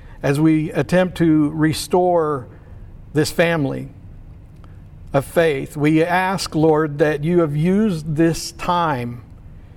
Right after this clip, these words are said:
to help us find others to join us in this spiritual journey.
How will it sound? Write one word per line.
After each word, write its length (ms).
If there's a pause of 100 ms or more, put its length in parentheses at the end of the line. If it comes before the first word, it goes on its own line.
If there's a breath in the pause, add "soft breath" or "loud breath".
(680 loud breath)
to 160
help 320
us 300
find 1080
others 580
to 120
join 360
us 200
in 320
this 180
spiritual 600
journey. 640